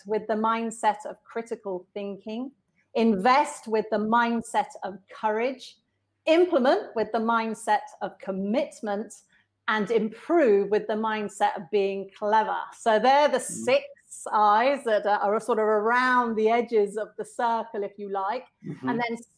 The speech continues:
Speaker 1: central to the whole of the model is purpose.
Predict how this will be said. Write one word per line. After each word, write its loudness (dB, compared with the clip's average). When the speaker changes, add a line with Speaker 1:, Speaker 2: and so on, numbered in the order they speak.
Speaker 1:
central 2
to -10
the 0
whole 2
of -2
the 0
model -4
is -4
purpose. -2